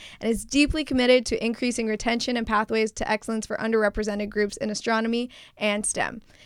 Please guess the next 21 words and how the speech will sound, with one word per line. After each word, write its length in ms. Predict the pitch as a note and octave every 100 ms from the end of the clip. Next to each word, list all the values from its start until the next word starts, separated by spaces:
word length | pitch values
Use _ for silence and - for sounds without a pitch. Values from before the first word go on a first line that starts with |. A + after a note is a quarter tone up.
| -
It 80 | -
has 140 | C4 A3+
been 160 | C4+
the 100 | B3+
honor 300 | - A#3+ C#4
of 80 | C4
a 40 |
lifetime 520 | A#3+ A#3+ B3 C#4 C4+ C4+
for 80 |
Doctor 320 | B3+ A#3 A#3 A3+
Venkatesan 680 | A#3 A#3 A#3 A#3 A#3 C#4+ E4
to, 200 | C#4+ -
uh, 60 | -
collaborate 540 | - A3+ A#3 C4 D#4 -
and 220 | A3+ G3+
co-create 640 | - B3 B3 B3 A#3+ -
scientific 500 | - A3+ A#3+ A3+ A3+
partnerships 540 | A3 G#3+ B3 B3 A#3+ A3+
with 100 | G#3+
indigenous 520 | G#3+ A3 A3 B3 A#3+
communities 520 | A#3 A3 A3 A3+